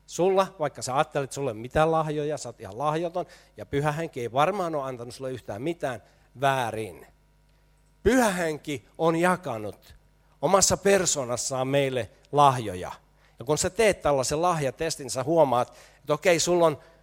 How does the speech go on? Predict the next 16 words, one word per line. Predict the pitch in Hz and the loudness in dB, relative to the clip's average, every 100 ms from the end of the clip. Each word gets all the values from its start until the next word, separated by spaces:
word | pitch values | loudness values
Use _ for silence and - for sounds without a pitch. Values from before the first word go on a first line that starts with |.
| _ _ | _ _
kolme | - 175 190 | 0 2 4
neljä | 214 208 165 | 4 4 2
sellaista | 131 151 131 - 139 - - _ _ - | 0 -2 -2 -2 -4 -6 -20 _ _ 2
dominoivaa | 151 190 175 151 139 135 | 4 6 6 4 4 4
lahjaa, | 139 139 139 123 | 2 2 -2 -4
sit | 135 156 | -6 -4
sulla | 160 147 | 0 0
on | |
tällä-, | 135 143 143 143 143 - | 0 0 0 -2 -8 -8
tällaisia | 143 143 147 | -6 -4 0
lahjoja, | 147 165 165 139 | 0 2 0 -2
jotka | - 139 | -2 -6
on | 143 | -4
vielä | 156 143 | -2 -2
piileviä | - 175 151 131 127 | -2 -2 -2 0 0
lahjoja. | 127 127 127 120 110 | 2 0 0 -2 -2